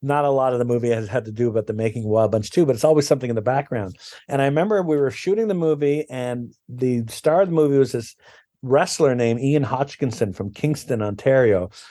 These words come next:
who was the biggest name in Mexican wrestling at the time. And Martin Kove took me aside and said, "Lee, I don't think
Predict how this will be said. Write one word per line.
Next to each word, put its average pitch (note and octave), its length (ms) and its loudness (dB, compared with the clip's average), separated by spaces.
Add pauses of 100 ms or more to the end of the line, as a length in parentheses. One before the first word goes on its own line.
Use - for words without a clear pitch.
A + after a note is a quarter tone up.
(100)
who C3 120 2
was A#2+ 100 4
the A#2+ 100 2
biggest D3+ 380 2
name C#3+ 160 4
in B2 100 2
Mexican A#2 400 -2
wrestling B2 380 0
at G#2 80 -2
the G#2 100 -6
time. G2+ 400 -2 (380)
And A#2+ 160 0
Martin D#3+ 300 2
Kove E3+ 320 2
took - 180 -2
me C#3+ 80 2
aside C#3+ 540 2
and A2+ 160 0
said, A2+ 360 2 (420)
"Lee, G2 360 0 (100)
I A#2 120 -4
don't D#3+ 200 2
think C3 340 0